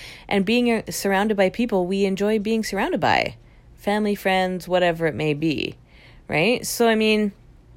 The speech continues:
there's a lot of things happening, a lot of things going on, but not a lot of things that,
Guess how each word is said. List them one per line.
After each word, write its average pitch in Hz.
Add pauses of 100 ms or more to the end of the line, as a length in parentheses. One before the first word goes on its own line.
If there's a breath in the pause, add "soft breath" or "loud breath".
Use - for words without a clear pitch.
(400)
there's 294
a 285
lot 285
of 302
things 277
happening, 262
a 208
lot 220
of 226
things 233
going 208
on, 165 (640 soft breath)
but 143 (280)
not 226
a 240
lot 208
of 208
things 185
that, 151